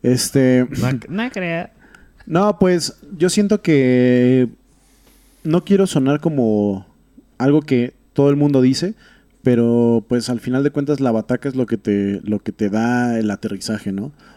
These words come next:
Speaker 1: O sea, la bataca es lo que, lo que hace, o sea, la bataca tiene que ser algo que está pegado a la tierra, que está constante y que está, eh, siempre para guiar a los demás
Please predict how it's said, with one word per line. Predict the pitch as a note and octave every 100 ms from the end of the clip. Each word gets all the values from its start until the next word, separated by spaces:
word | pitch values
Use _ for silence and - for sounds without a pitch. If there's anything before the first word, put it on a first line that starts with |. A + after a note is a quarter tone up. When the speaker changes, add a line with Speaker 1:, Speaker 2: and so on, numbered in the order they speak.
| -
Speaker 1:
O |
sea, | -
la | A#2+
bataca | A#2 A#2 D3+ D#3+ F#3 G#3+ C3+
es | C3
lo | C#3+
que, | - B2+ A2 G2+ - - _ _ -
lo | A#2+ A#2
que | - A#2+
hace, | A2+ C3 - F3 G#3+ - _ _ _
o | -
sea, | D3 C#3+ -
la | C3
bataca | C#3 C#3+ F#3 G#3+
tiene | G3+ G3+
que | D#3
ser | D3+ D#3
algo | E3 E3 -
que | C3
está | - D3+ D3+ E3+ - _ _ _ _ - _ _ _ _ -
pegado | C3+ B2+ D#3+
a |
la | D3 A#2+
tierra, | C3+ C3 C#3+
que |
está | B2 D#3
constante | D3+ F3 C#3 D#3+ D#3 D3 E3 G3+ _ - _ _
y | C3
que | - B2+
está, | - - C#3+ D3 D3 D#3 - _ _ _ -
eh, | A#2 A2+ A2+ A2+ -
siempre | - - D#3 D#3 D3 D3+ D#3 D#3 - _ _ _ - - -
para | B2+ B2
guiar | A2+ B2 C3+
a |
los | C3 G#2+
demás | F#2+ E2 -